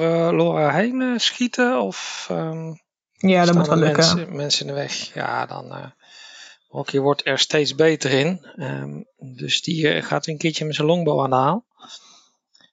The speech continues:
Speaker 1: Kijk, vierentwintig.
Speaker 2: En dat raakt. Is dat ook een,
Speaker 1: Eh, dat
Speaker 2: eh,
Speaker 1: is dan,
Speaker 2: natural twenty? Of, eh?
Speaker 1: Nee, dat niet. Nee, dan had ik dat wel gezegd.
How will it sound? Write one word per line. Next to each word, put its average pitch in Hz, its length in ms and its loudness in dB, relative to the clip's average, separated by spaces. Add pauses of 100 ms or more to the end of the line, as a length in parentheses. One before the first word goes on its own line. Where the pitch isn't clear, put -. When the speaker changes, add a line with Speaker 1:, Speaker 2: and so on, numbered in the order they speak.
(1300)
Speaker 1:
Kijk, 185 240 -4
vierentwintig. 185 920 2 (640)
Speaker 2:
En 185 140 4
dat 175 180 6
raakt. 180 500 2 (480)
Is - 120 -16
dat 196 180 -2
ook 202 140 2
een, 202 200 6
Speaker 1:
Eh, 202 240 6
dat 202 100 6
Speaker 2:
eh, 202 60 4
Speaker 1:
is 202 60 -4
dan, 202 140 0
Speaker 2:
natural 202 340 2
twenty? 226 540 2
Of, 190 260 0
eh? 151 220 4
Speaker 1:
Nee, 151 220 4
dat 143 140 2
niet. 147 160 -6
Nee, 143 240 2
dan 165 140 2
had 160 140 4
ik 160 80 0
dat 156 160 0
wel 165 160 0
gezegd. - 460 -4